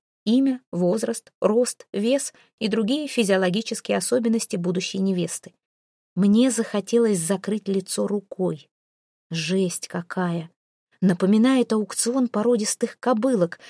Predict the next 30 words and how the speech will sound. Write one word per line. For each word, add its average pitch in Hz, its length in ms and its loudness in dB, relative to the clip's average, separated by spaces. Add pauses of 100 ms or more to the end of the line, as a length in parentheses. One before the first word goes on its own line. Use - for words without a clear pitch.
(160)
разве 190 300 2
что 202 200 -4
покупатели 208 640 -2
не 202 160 2
подходят 190 540 -2
посмотреть 185 560 -2
зубы 180 360 0
у 175 40 2
лошадки 185 600 -2 (280)
перед 208 240 -2
покупкой 202 540 -2
и 202 80 4
не 220 120 4
трогают 208 480 4
будущую 185 480 0
невесту 196 540 2 (180)
за 165 180 -2
причинные 180 600 2
места, 202 480 0
чтобы 165 320 -2
убедиться, 175 540 -2 (180)
что - 200 -2
всё 208 260 0
у 190 40 4
неё 185 180 2
на 185 120 2
месте 202 380 0
и 190 40 0
всё 185 220 -2
хорошо. - 520 -4